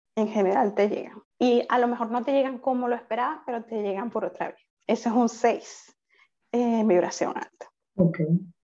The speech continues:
Speaker 1: Pasamos al cuarto numerito, que entonces decimos que es las vidas pasadas,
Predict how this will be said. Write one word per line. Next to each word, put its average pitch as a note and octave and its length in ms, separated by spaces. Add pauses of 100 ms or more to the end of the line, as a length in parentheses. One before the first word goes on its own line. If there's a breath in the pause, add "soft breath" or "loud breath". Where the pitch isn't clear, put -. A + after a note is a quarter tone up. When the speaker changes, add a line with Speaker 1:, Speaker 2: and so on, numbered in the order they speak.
Speaker 1:
Pasamos B3 480
al C#4 180
cuarto C4 380
numerito, D#4 720 (420)
que A3 120
entonces A3+ 460
decimos A#3 400
que C#4 140
es C#4 200
las A3+ 220
vidas A#3 280
pasadas, - 800